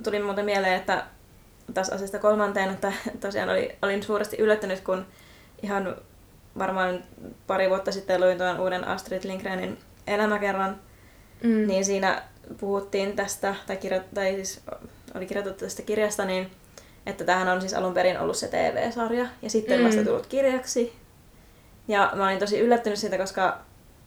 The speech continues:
Speaker 1: yleensä se elokuva tai T V-sarja
Speaker 2: Mm.
Speaker 1: sovitus ei oikein ole niin tavoita sitä kirjamaailmaa, mutta tässä sitä ei kyllä huomaa, jos ei, ei ole niinku
Speaker 2: Niin.
Speaker 1: aikaisemmin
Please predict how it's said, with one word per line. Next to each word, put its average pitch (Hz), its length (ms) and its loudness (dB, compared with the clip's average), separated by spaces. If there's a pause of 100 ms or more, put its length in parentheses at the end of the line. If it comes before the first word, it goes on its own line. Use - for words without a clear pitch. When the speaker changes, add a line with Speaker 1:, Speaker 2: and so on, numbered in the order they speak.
(120)
Speaker 1:
yleensä 190 500 -2 (1200)
se - 320 -2
elokuva 185 380 4
tai 180 460 2
T - 40 -8
V-sarja 196 460 0
Speaker 2:
Mm. 208 40 -2
Speaker 1:
sovitus 226 520 4 (120)
ei 196 200 2
oikein 190 360 -4 (880)
ole 196 200 0
niin 196 360 0
tavoita 226 320 6
sitä 240 140 0
kirjamaailmaa, 196 920 0 (240)
mutta 185 440 -2 (560)
tässä 220 280 2
sitä 185 240 2
ei 180 140 4
kyllä 175 180 2
huomaa, 185 400 2
jos 214 180 -2
ei, 190 380 -2
ei 196 140 -4
ole 190 260 -4 (580)
niinku 233 240 2
Speaker 2:
Niin. 240 100 4
Speaker 1:
aikaisemmin 208 600 0